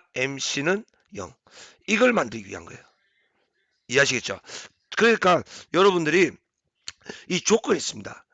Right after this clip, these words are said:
전체 구조물이 무슨 상태? 힘의 평형 상태가 되어야지 이 역시 자유물체도도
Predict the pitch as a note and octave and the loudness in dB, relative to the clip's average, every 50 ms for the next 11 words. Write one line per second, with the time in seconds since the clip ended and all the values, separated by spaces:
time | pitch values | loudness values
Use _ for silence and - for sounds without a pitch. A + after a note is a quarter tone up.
0 | _ _ - - - - - _ - - E3 F3+ A3 B3 C4 B3+ - - - - | _ _ -20 -20 -20 -20 -20 _ -4 2 4 6 6 6 4 0 -4 -2 0 2
1 | G#3 G3+ G3+ - - - C3+ A#2 C#3 D3+ E3+ E3 D#3 C3 G2+ F#2 - _ _ _ | 4 4 2 2 -2 -12 -10 -6 -4 -4 -4 -4 -6 -6 -8 -10 -14 _ _ _
2 | _ _ _ _ _ _ _ _ _ _ _ _ _ A#2+ C3+ C#3+ D#3 F3+ D#3+ F3+ | _ _ _ _ _ _ _ _ _ _ _ _ _ -6 -4 -2 0 0 2 0
3 | F3 E3 - G3 G#3 G#3+ B3+ - _ _ _ _ _ _ - - - - - - | 0 2 2 2 2 2 0 -4 _ _ _ _ _ _ -20 -20 -20 -20 -20 -20
4 | - _ _ _ _ _ - - - - F#3 F#3 F3+ F3 F3+ G3 G3+ - _ - | -20 _ _ _ _ _ -18 -12 -8 -4 0 2 4 6 6 4 4 0 _ -10
5 | - - - D3+ C#3+ C#3+ C3+ C3 D#3 F#3 G#3 A#3 A3+ C4+ - - A#2 G#2+ - - | -10 -8 -6 -6 -4 -4 -2 0 0 0 0 0 -4 -8 -12 -12 -14 -14 -12 -8
6 | B2 A#2 C#3+ F3 G3 A3 G#3+ - _ _ _ _ _ _ _ _ _ _ _ _ | -4 0 2 4 4 4 2 -2 _ _ _ _ _ _ _ _ _ _ _ _
7 | _ _ _ _ _ _ _ _ _ _ _ _ _ _ _ _ _ _ - C3+ | _ _ _ _ _ _ _ _ _ _ _ _ _ _ _ _ _ _ -6 -2
8 | C3+ C#3 C3 A#2+ A2 G#2 G#2 G2 - - F#3+ A#3 C4 C#4+ C#4 - - _ _ _ | 2 4 4 4 4 2 0 -2 -2 0 2 4 4 4 2 -2 -8 _ _ _
9 | _ _ _ _ _ _ _ _ _ _ _ _ _ _ _ _ _ _ _ _ | _ _ _ _ _ _ _ _ _ _ _ _ _ _ _ _ _ _ _ _
10 | _ _ _ _ _ _ _ _ _ _ - C#3+ D3+ D#3+ D#3+ D#3 C3+ A#2+ G#2+ - | _ _ _ _ _ _ _ _ _ _ -4 0 2 2 4 4 2 0 -2 -2
11 | - - C#3 C3+ - - - A#2 A#2+ A#2+ A#2 A2 G2 - - G#2 G2+ G#2+ A2 C#3 | -2 0 0 -2 -2 -2 -4 -4 -4 -4 -6 -8 -10 -10 -10 -10 -10 -6 0 4
12 | F3+ G#3+ A#3+ A#3 A#3 | 4 6 6 4 2